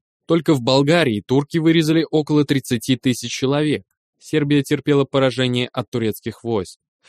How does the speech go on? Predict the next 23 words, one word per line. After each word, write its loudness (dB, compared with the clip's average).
Маленькая 2
черногорская -2
армия -2
укрылась -2
высоко -4
в -10
горах. -2
Без -6
помощи -2
европейских -2
держав -4
и 0
в -6
первую 0
очередь -4
России -4
борьба -2
этих -8
народов 0
была 2
обречена -4
на -8
поражение. -8